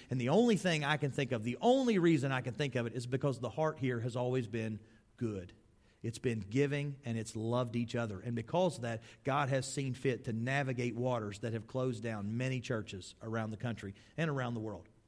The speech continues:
for far less than what this church has gone through. So we've worked on that. One of the first things we did back in twenty fourteen was we updated, and this sounds stupid to be talking about this this morning, but I want you to, I want you to get the whole picture. We updated the church constitution and the policies and procedures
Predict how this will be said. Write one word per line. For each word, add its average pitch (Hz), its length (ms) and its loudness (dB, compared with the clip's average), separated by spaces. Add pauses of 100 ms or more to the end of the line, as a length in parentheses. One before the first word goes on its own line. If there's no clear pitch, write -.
(360)
for 156 160 4
far 156 400 6
less 131 340 2
than 120 140 -2
what 131 220 0
this 120 120 -2
church 123 300 -4
has 113 120 -8
gone 110 260 -6
through. - 180 -16 (760)
So 165 100 4
we've 190 220 8
worked 208 300 10
on 170 140 6
that. 131 180 6
One 185 140 8
of - 40 4
the 185 80 8
first 233 360 4
things 202 200 4
we 175 140 6
did 160 240 10
back 160 180 4
in 156 80 2
twenty 185 260 2
fourteen 151 460 2
was 127 140 0
we 160 160 0
updated, 127 440 2
and 131 120 0
this 190 100 0
sounds 175 280 0
stupid 143 340 -2
to 127 60 2
be 120 80 2
talking 135 240 2
about 120 160 -2
this 123 160 -4
this - 180 -10
morning, 131 280 -4 (260)
but 139 100 2
I 135 60 4
want 165 260 4
you 165 140 4
to, - 200 -6
I 135 60 4
want 156 220 2
you 165 80 4
to 151 60 2
get 151 180 4
the 127 60 -2
whole 135 180 2
picture. - 360 -4 (640)
We 151 120 8
updated 165 520 8
the 135 80 2
church 170 400 2
constitution 135 920 0
and 123 120 -2
the 113 60 -4
policies 143 580 2
and 127 160 -2
procedures 120 480 -2